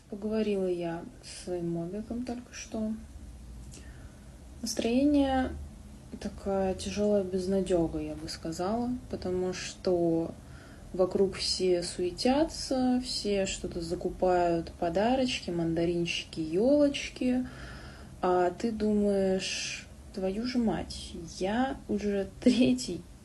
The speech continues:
Новый год буду отмечать одна". Ну, не одна, а без, э,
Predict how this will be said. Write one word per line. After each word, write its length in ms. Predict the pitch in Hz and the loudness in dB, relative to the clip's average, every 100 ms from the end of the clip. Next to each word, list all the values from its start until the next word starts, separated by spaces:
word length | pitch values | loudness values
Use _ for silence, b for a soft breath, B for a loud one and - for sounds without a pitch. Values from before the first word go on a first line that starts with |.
| - - - - - | -20 -18 -16 -10 2
Новый 380 | 190 185 165 | 4 6 4
год 460 | 160 175 220 302 - - 196 | 0 2 4 4 2 -10 -8
буду 320 | 175 208 226 | -6 -4 -2
отмечать 840 | 180 170 165 - 165 190 - - - | -2 -4 -6 -2 -2 -2 -6 -14 -10
одна". 380 | 165 156 - - - B B B - | -8 -8 -10 -14 -14 B B B 0
Ну, 60 | 311 | 2
не 100 | 208 | 2
одна, 480 | 208 262 453 320 190 | 2 2 2 0 -2
а 20 | |
без, 540 | 170 175 214 202 185 170 | -2 0 0 0 -6 -6
э, 160 | 170 | -6